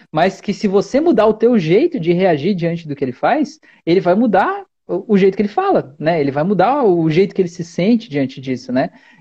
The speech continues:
Então é muito legal poder usar, eu sempre falo, né, da comunicação não violenta. A comunicação não violenta é assim, você não fala do que o outro faz ou do que o outro falou. Você fala de como você se sente. Então, por exemplo, você pergunta um negócio pra ele e ele diz, "Tanto faz."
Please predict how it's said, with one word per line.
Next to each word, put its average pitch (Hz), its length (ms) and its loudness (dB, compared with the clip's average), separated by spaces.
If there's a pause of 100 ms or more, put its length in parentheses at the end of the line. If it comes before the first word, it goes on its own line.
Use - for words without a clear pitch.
Então 170 260 -2
é 214 60 2
muito 220 200 0
legal 226 260 4
poder 208 240 4
usar, 185 800 0
eu 143 200 -2
sempre 185 260 -8
falo, 175 280 2
né, 156 180 -2 (200)
da 160 120 0
comunicação 175 520 -2
não 190 160 0
violenta. 175 500 2
A 127 40 -4
comunicação 156 460 -6
não 180 140 -2
violenta 160 600 0 (280)
é 143 80 0
assim, 170 240 0
você 175 240 0
não 202 120 2
fala 226 420 2 (260)
do 185 160 0
que 220 100 -2
o 214 60 6
outro 254 200 2
faz 135 360 -2
ou 156 80 -2
do 143 80 -8
que 143 100 -10
o 160 40 2
outro 160 160 -4
falou. 139 340 -2 (100)
Você 151 220 -2
fala 208 220 2
de 170 120 0
como 285 360 2
você 196 280 -2
se 170 140 -12
sente. 120 420 -6 (240)
Então, 220 160 0
por 240 120 4
exemplo, 165 260 -2
você 170 200 0
pergunta 226 380 2
um 302 40 -2
negócio 220 320 0
pra 185 120 -4
ele 196 200 2
e - 20 -2
ele 214 140 -4
diz, 202 200 -10
"Tanto 240 240 -6
faz." 160 480 -2